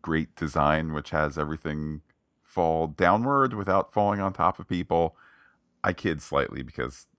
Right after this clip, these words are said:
clearly that's not gonna be like, "Oh man, we just lost Rhodey under a slab of concrete." You know, it's, it's, it's not the time or place to be killing people, but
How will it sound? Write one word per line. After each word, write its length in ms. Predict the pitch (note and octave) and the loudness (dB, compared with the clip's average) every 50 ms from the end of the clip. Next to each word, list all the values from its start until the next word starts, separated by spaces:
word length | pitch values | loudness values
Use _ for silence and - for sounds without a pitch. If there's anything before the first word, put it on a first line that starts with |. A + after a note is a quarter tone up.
| _ _ | _ _
clearly 320 | - - E2 D#2 C#2+ C#2+ A#1 | -14 -8 -6 -4 -4 -2 -4
that's 160 | G1+ - - | -4 -4 -4
not 160 | - B1 C2+ | -4 -4 -4
gonna 120 | D#2 D2 | -4 -8
be 160 | C2+ - C#2 C#2 | -6 -6 -4 -4
like, 320 | C#2 C2+ G#1+ A#1 - - - | -2 -2 -2 -2 -4 -6 -6
"Oh 140 | - A#2+ - | -4 -2 -2
man, 540 | D3+ D#3 E3 D#3+ D#3 D3 C3 A#2 G#2 F#2+ F2+ | 0 0 0 0 0 0 0 0 -2 -4 -2
we 120 | G2+ A#2 | -2 -4
just 220 | A#2+ - G2 - A2+ | -4 -4 -6 -4 0
lost 420 | A#2 A#2+ A#2 A#2 - - - - _ _ _ _ - _ _ _ _ _ _ _ _ - | 2 2 2 2 -2 -6 -18 -20 _ _ _ _ -20 _ _ _ _ _ _ _ _ -2
Rhodey 420 | F2+ G2+ A#2 B2+ C3 A#2+ A2 G2+ G2+ | 4 6 6 6 6 6 6 6 4
under 240 | G2 G2 G2 G2 G2 | 4 4 4 2 2
a 60 | F#2+ | 2
slab 320 | - - G2+ G2+ G#2 F#2+ | 2 6 6 6 6 6
of 80 | G2+ - | 4 0
concrete." 600 | - G#2+ G2 G2 G2 - - A#2+ A2+ F#2 D2 - - | 2 4 4 4 2 0 -2 -2 0 -2 -2 -4 -4
You 60 | E2+ | -2
know, 160 | E2 D#2 D2+ | 0 0 0
it's, 240 | D2 - - - - | -2 -4 -10 -16 -14
it's, 300 | - D2 - - - _ _ _ _ _ - | -12 -12 -12 -14 -18 _ _ _ _ _ -8
it's 280 | G#2 G2 - - - - | -8 -8 -8 -8 -4 -4
not 140 | - - | -4 -4
the 80 | - - | -4 -10
time 260 | - - - D#2+ D#2+ | -12 -10 -8 -8 -8
or 120 | D2+ D2+ D2+ | -8 -10 -8
place 320 | - D#2 D2 D2 D2 - | -6 -4 -4 -4 -6 -10
to 80 | - C2+ | -10 -12
be 80 | C#2 | -10
killing 280 | - - F2 E2+ D#2+ D2+ | -4 -2 0 0 0 -2
people, 440 | - - - - - B1 B1 C2+ - | -4 -6 -8 -8 -6 -8 -8 -4 0
but 220 | C#2+ C2+ B1+ - | 2 2 0 0